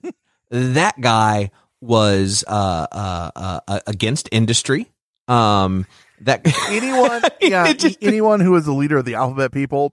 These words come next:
Speaker 2: you just gotta, yeah, it's perfect. I wouldn't worry about it.
Speaker 1: Um, oh, oh, also, by the way, uh, uh, another conspiracy theory behind this, and I'm not making this up. You, Brent, earlier you mentioned in section one, uh, part of it was, um, uh, combating poverty,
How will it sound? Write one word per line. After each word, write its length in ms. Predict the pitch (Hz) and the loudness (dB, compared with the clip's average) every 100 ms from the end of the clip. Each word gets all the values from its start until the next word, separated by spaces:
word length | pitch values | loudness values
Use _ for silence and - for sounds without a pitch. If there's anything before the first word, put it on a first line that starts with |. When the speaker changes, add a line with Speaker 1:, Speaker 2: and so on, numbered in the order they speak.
| _ | _
Speaker 2:
you 180 | 147 139 | -14 -12
just 180 | 127 123 | -10 -8
gotta, 300 | 131 117 101 _ - | -4 -4 -6 _ -14
yeah, 220 | 110 82 _ _ _ _ _ _ | -14 -14 _ _ _ _ _ _
it's 80 | - | -10
perfect. 420 | 123 107 101 101 | -8 -8 -10 -8
I 60 | 123 | -6
wouldn't 160 | 254 285 | -4 -4
worry 100 | 277 | -4
about 160 | 247 | -6
it. 80 | 139 | -2
Speaker 1:
Um, 340 | 147 143 139 - | 2 2 2 0
oh, 120 | 170 - | 0 2
oh, 120 | 185 | 2
also, 340 | - 202 208 156 | 2 0 0 0
by 140 | 180 | 2
the 80 | 175 | 4
way, 160 | 143 - | 2 2
uh, 280 | 147 123 - 143 | 2 2 2 0
uh, 120 | 123 | 0
another 320 | 156 151 170 214 | 2 2 2 2
conspiracy 480 | 185 - 160 160 | 0 0 0 0
theory 260 | 160 131 117 | 0 4 4
behind 340 | 110 110 104 98 | 4 2 2 2
this, 220 | 95 - 139 | 0 -2 -2
and 140 | 123 123 | -2 0
I'm 180 | 120 123 | 0 2
not 200 | 131 - | 0 0
making 420 | 123 - 113 110 | -2 0 -2 0
this 200 | 107 - | -2 -2
up. 300 | 98 85 - | -4 -4 -6
You, 160 | - 139 135 139 110 131 | -6 -6 -6 -12 -10 0
Brent, 220 | 147 147 135 | 0 0 2
earlier 280 | 139 131 110 | 4 4 4
you 140 | 113 | 4
mentioned 340 | 123 139 151 | 2 2 -2
in 100 | 120 110 | -2 0
section 400 | 120 - 117 104 | 0 0 -2 0
one, 320 | 104 87 82 _ _ _ _ - | 2 0 -4 _ _ _ _ -4
uh, 140 | 104 | -2
part 240 | 98 131 120 | 0 0 0
of 80 | 117 | -2
it 80 | |
was, 400 | 101 104 92 90 | 0 2 2 0
um, 420 | 101 90 85 78 - _ _ _ _ - | -2 -2 -4 -8 -12 _ _ _ _ -14
uh, 160 | 107 98 | -12 -6
combating 500 | - 139 123 135 131 | 0 2 2 2 0
poverty, 480 | - 113 110 143 | 2 0 2 0